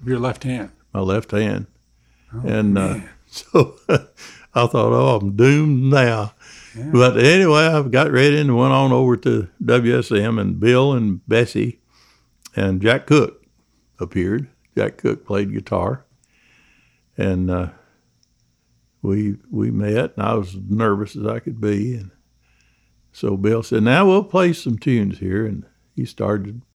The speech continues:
Speaker 2: singing some of his material. And, uh,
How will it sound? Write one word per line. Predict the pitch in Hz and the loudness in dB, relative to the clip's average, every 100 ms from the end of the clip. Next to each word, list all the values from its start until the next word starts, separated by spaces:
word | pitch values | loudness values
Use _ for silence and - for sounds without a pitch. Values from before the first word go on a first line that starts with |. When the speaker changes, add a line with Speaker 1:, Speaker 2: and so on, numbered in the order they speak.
| _ | _
Speaker 2:
singing | - 104 101 104 113 | -12 -4 -4 -4 -6
some | 107 101 | -8 -8
of | 101 | -8
his | 107 104 | -10 -10
material. | 104 104 104 98 120 _ _ _ _ _ _ _ - | -12 -8 -6 -4 -6 _ _ _ _ _ _ _ -12
And, | 107 101 98 | -8 -6 -6
uh, | 95 | -6